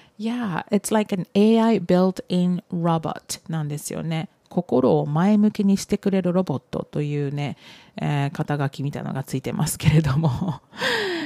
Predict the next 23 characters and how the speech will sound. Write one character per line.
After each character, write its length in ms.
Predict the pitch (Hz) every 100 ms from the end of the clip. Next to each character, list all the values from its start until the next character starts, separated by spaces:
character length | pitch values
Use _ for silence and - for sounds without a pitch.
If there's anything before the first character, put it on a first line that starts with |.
| 247 -
Yeah, 720 | 180 185 254 240 165 139 139
uh, 320 | - 208 202 -
I 260 | 214 226
didn't 380 | 214 220 214 -
really 360 | - 185 190 190
know 180 | 170 170
anything 440 | - 160 170 226
about 400 | 226 226 220 220
it, 260 | 220 208 202
so 400 | - 170 160 156
I 200 | 165 165
was 180 | 170 185
kind 340 | - 170 160
of 160 | 156 156
checking 640 | - 190 185 170 165 151
the 80 | 147 143
website 640 | 170 185 - - 175 170 170
and 160 | 151
the 80 | 143
YouTube 400 | 170 175 - 156
videos, 840 | 165 165 165 160 156 160 160 -
and 140 | 147 151
then, 320 | 156 175